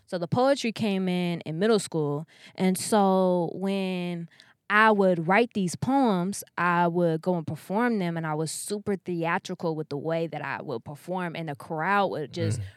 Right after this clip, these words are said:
Speaker 1: react. So, like, they would just be so into what I was saying. So then I really started, like,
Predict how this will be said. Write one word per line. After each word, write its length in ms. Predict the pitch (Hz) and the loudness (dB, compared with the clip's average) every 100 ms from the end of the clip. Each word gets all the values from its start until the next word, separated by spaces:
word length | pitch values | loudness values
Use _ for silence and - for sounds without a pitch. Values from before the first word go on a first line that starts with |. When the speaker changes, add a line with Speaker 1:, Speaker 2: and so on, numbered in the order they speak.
| _ | _
Speaker 1:
react. 560 | 180 185 185 196 - - | -6 0 2 2 0 -6
So, 380 | - 180 170 165 | -6 -2 0 0
like, 260 | 156 113 | 0 -2
they 160 | - 180 | 0 0
would 140 | 190 | 0
just 260 | 165 156 - | -4 -8 -8
be 80 | 190 | -8
so 380 | - - 202 - | -4 0 0 0
into 300 | 190 190 185 | -6 -4 -4
what 100 | 170 | -2
I 80 | 143 | -4
was 160 | 135 | -6
saying. 540 | - 185 214 190 151 156 - - | -10 -4 -2 -2 -4 -10 -20 -8
So 200 | - 196 | 0 0
then 280 | 165 214 240 | 2 2 2
I 120 | 202 | 2
really 260 | 180 196 190 | 2 0 0
started, 520 | - 185 175 160 - | 0 0 2 0 -2
like, 300 | 156 - | -10 -10